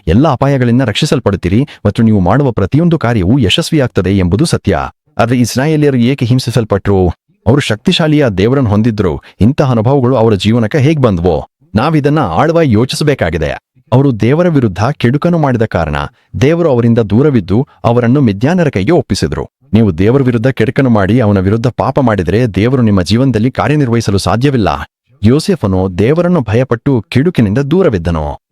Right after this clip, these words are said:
ಯೋಸೇಫನ ಜೀವನದಲ್ಲಿ ಅವನು ಪೊಟಿಫಾರನ ಮನೆಯಲ್ಲಿದ್ದಾಗ ಪೊಟಿಫಾರನ ಹೆಂಡತಿ ಅವನನ್ನು ತನ್ನೊಡನೆ ಮಲಗಲು ಆಹ್ವಾನಿಸಿದಳು.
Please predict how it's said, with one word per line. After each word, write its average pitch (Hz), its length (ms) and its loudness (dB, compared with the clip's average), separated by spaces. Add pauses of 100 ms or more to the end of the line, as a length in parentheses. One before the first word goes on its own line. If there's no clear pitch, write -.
(160)
ಯೋಸೇಫನ 151 460 2
ಜೀವನದಲ್ಲಿ 110 640 0 (120)
ಅವನು 117 200 2
ಪೊಟಿಫಾರನ 143 540 0
ಮನೆಯಲ್ಲಿದ್ದಾಗ 104 640 0 (280)
ಪೊಟಿಫಾರನ 147 500 0
ಹೆಂಡತಿ 123 480 0
ಅವನನ್ನು 120 380 2
ತನ್ನೊಡನೆ 131 420 0
ಮಲಗಲು 127 360 0
ಆಹ್ವಾನಿಸಿದಳು. 101 680 0